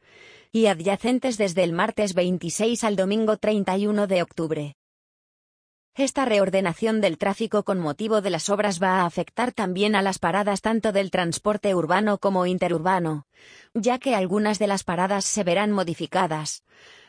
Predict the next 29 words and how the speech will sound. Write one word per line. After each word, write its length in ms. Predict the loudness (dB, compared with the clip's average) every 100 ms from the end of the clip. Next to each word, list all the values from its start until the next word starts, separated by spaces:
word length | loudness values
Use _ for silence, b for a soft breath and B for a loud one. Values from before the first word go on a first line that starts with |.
| B
y 140 | -4
cambiarán 560 | 0 0 2 2 2 2
a 100 | 2
una 220 | 2 2
nueva 340 | 2 2 2 0
parada 400 | 0 0 0 0
de 120 | 0
bus 200 | 0 0
en 160 | 0
la 140 | 0 0
avenida 420 | 0 0 0 0
Reina 380 | 0 2 2 0
Sofía, 500 | -4 -4 -4 -4 -8 _ -8
que 120 | -2
conectará 560 | 0 -2 -2 -2 0
con 180 | 0 -2
Felipe 380 | 0 -2 0 -4
quinto. 460 | -2 -2 -2 -6 -6 _ _ _ _ _ _ _ _ _ _ _ _ b b b b b
Desde 380 | 0 0 2 0
la 140 | 2
concejalía, 800 | 0 0 -2 -2 -2 0 0 -2 _ -4
en 160 | 0
acuerdo 420 | 0 2 0 2 0
con 200 | 0 0
los 120 | -2
comerciantes 720 | 0 -2 -2 -2 0 0 0
de 80 | 0
la 120 | 0
zona, 420 | -2 -2 -2 -6